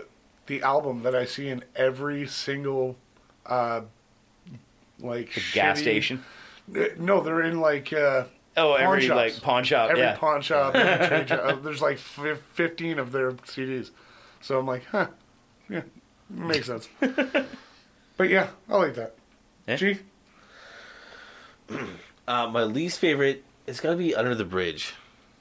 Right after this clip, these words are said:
Speaker 3: And I love that song.
Speaker 2: Wow, all right.
Speaker 3: But it's wild that it's, yeah, it's not grungy at all.
Speaker 2: All right.
Speaker 1: Wow. Did not expect that at
Speaker 2: Wow.
Speaker 1: all.
Speaker 2: I
Speaker 3: But don't get me wrong, I like it way more than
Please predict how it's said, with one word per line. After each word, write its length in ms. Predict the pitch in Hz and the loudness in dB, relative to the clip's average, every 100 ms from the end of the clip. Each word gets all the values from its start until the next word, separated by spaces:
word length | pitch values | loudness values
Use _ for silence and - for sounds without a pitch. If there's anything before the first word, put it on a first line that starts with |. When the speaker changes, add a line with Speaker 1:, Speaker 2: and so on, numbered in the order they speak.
| _ _ | _ _
Speaker 3:
And 100 | 98 | -2
I 60 | 92 | 0
love 260 | 101 147 139 | 2 2 2
that 160 | 107 | 2
song. 240 | - 90 90 | 0 -2 0
Speaker 2:
Wow, 320 | 147 233 - - | 0 0 -6 -8
all 100 | 110 | -4
right. 220 | 131 90 | -2 0
Speaker 3:
But 120 | 123 117 | 2 2
it's 160 | 107 | 0
wild 560 | 95 90 95 92 85 82 | -6 -2 0 2 0 -2
that 140 | 87 90 | -6 -6
it's, 340 | 80 - - _ | -8 -12 -20 _
yeah, 160 | 90 82 | -8 -6
it's 180 | - - | -6 -2
not 200 | 113 85 | -2 -2
grungy 460 | 92 92 87 82 78 - - | -4 -4 -4 -10 -14 -20 -16
at 60 | 80 | -10
all. 220 | 76 - - _ _ - | -10 -10 -18 _ _ -6
Speaker 2:
All 60 | 90 | -2
right. 140 | 78 | 0
Speaker 1:
Wow. 280 | 127 123 92 - _ _ _ - | 0 0 -4 -12 _ _ _ -2
Did 160 | 185 | 0
not 240 | 185 185 170 | 2 2 2
expect 380 | - 160 143 - | -2 -2 -2 2
that 100 | 147 | 2
at 140 | 120 | 4
Speaker 2:
Wow. 60 | 131 | 2
Speaker 1:
all. 120 | 113 - - | -2 -6 0
Speaker 2:
I 180 | 143 143 - - | 0 0 -4 0
Speaker 3:
But 240 | 156 - _ 127 | 0 -2 _ -4
don't 220 | 123 165 175 | 0 2 2
get 100 | 190 | 2
me 100 | 160 | 2
wrong, 320 | 123 120 98 | 2 2 0
I 100 | 104 104 | 0 2
like 260 | 110 113 | 0 0
it 220 | 107 - | -2 -4
way 280 | 90 98 110 | -4 2 4
more 220 | 107 101 | 4 2
than 220 | 95 98 | 0 -2